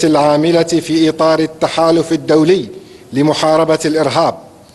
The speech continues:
ودعم باقي الفصائل العربية للمشاركة في عملية التحرير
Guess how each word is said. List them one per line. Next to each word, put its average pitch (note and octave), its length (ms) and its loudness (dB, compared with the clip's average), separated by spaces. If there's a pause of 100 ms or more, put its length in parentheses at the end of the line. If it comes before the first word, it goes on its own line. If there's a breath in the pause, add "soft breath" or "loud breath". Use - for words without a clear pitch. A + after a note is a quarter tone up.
(320 loud breath)
ودعم E3 500 0
باقي G3 380 0
الفصائل F3+ 680 0
العربية E3 680 2 (300 loud breath)
للمشاركة E3 760 2
في D#3+ 340 -4
عملية D3+ 580 2
التحرير D#3+ 640 0